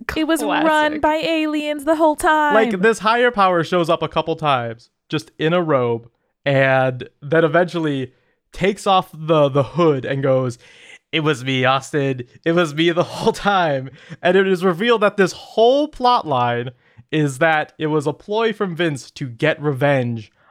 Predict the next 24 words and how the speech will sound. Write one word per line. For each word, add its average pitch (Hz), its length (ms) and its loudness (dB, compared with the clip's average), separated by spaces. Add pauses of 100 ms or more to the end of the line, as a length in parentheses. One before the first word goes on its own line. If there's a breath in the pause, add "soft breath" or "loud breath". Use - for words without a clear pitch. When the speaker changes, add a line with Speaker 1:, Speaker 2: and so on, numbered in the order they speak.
(140)
Speaker 3:
on 135 540 -2
Stone 139 320 -4
Cold 127 180 -6
Steve 127 260 -8
Austin 117 460 -6
because 117 500 -8
he 123 100 -18
didn't 131 360 -6
want 123 460 -4 (500)
Austin 127 500 -2 (100)
to 123 100 -6
have 113 400 -6
the, 117 100 -6 (280)
the, 120 300 -2
the 123 140 -4
championship. 113 760 -8 (260)
Speaker 2:
Yep, 202 340 -6
that 190 220 -10
sounds 165 260 -6
right. 175 260 -6 (140)
That 190 140 -12
feels 175 280 -14
right. 185 260 -10 (100)
Speaker 3:
Because 226 640 0